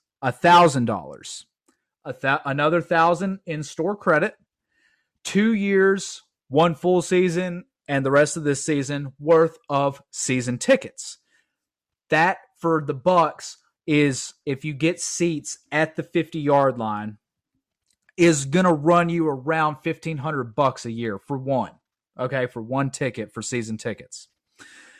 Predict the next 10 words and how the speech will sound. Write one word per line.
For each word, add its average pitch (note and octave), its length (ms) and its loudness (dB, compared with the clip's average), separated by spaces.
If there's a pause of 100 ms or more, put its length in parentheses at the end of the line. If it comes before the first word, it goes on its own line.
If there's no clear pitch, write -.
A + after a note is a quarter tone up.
(440)
In F#3+ 260 -2
total, E3+ 680 2
you B2 180 -4
add D3 180 6
all D3+ 180 6
that D3 180 2
up, F3 260 2 (300)
that D#3 200 2
is D#3 260 -2
a C#3+ 340 0